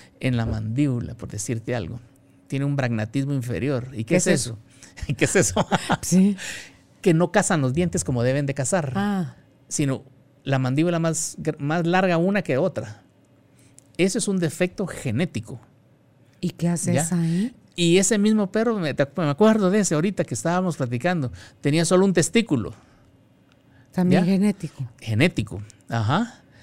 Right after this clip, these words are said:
Speaker 1: Entonces, y se lo vendieron como algo, ¡guau! Así excepcional. El valor de ese perro,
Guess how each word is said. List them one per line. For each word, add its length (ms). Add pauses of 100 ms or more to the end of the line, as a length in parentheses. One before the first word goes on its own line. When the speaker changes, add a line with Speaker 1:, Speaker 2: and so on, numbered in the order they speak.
(300)
Speaker 1:
Entonces, 600 (100)
y 100
se 140
lo 100
vendieron 600 (200)
como 340
algo, 420 (500)
¡guau! 500 (1200)
Así 220
excepcional. 760 (1300)
El 160
valor 380
de 80
ese 160
perro, 420